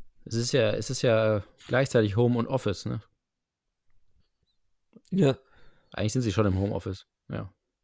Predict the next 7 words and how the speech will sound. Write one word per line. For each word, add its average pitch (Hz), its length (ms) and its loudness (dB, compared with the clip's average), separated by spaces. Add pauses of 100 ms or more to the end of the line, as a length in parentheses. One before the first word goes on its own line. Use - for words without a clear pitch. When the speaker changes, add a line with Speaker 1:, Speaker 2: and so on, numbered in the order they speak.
(960)
Speaker 2:
Wie 156 120 -2
funktioniert 180 480 -2
das 147 100 -4
eigentlich 131 260 -6
mit 123 140 -8
diesem 123 180 -4
Bewertungssystem? - 880 -4